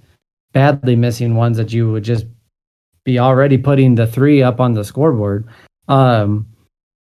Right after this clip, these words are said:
nothing really happens in the third quarter. You give up a touchdown, um, and it's ten ten, and you're going into the fourth quarter tied, and it's like, okay, like, we knew this was gonna be a dogfight, and I,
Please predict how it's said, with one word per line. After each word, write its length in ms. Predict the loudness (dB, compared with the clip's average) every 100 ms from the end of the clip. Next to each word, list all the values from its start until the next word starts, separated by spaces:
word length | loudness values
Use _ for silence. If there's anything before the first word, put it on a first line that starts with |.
| _ _ _ _ _ _
nothing 320 | 0 2 2
really 200 | 2 2
happens 340 | 2 0 -2 -2
in 80 |
the 120 | -2 -2
third 280 | -2 -4
quarter. 300 | -2 -2 0
You 180 | 0 0
give 180 | 0 -2
up 140 | -2
a 60 | -4
touchdown, 840 | -4 -4 -2 -4 -2 -2 -2 -6 -14 _ _
um, 580 | -8 -4 -2 -2 -4 -6 -4
and 140 | -2
it's 160 | 0 -2
ten 260 | 0 0
ten, 560 | 0 0 2 2 0 -2
and 120 | -2
you're 80 | 0
going 180 | 2 2
into 140 | 2
the 80 | 0
fourth 260 | 2 0 0
quarter 300 | 0 0 -2
tied, 440 | -2 0 2 0
and 120 | -2
it's 160 | -6 -6
like, 240 | -6 -6
okay, 420 | -6 -4 -2 -2 -4
like, 200 | -4 -2
we 100 | 0
knew 160 | 2
this 160 | 0 -4
was 80 | -4
gonna 180 | -4
be 160 | 0 -2
a 40 | 0
dogfight, 640 | -2 -2 -4 -2 -2 -2
and 160 | -4 -4
I, 220 | -4 -8